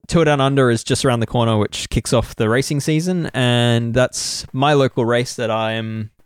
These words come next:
uh, that I always cover and, or haven't covered for the last few years, but traditionally always cover, uh, which is a first look at all the new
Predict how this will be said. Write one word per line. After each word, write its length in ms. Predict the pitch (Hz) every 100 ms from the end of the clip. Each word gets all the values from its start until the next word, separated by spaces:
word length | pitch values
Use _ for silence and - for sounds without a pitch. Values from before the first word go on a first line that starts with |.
| _
uh, 400 | 107 107 104 104
that 140 | - 117
I 140 | 151
always 260 | 143 139 -
cover 440 | - 147 147 135 -
and, 560 | - 107 101 101 101 107 -
or 120 | -
haven't 220 | 139 139
covered 260 | 110 95 95
for 120 | -
the 60 | 101
last 220 | 117 170
few 100 | 95
years, 160 | 87 -
but 180 | - - _ _ _
traditionally 420 | - 320 - 202
always 220 | 151 127 -
cover, 300 | 110 107 - _ _ _
uh, 440 | 117 123 120 120 -
which 260 | 143 -
is 220 | 147 127 -
a 160 | 76
first 300 | 131 156 143
look 280 | 131 131 -
at 280 | 123 110 - _
all 200 | 113 117 117
the 100 | 110
new 360 | 110 110 110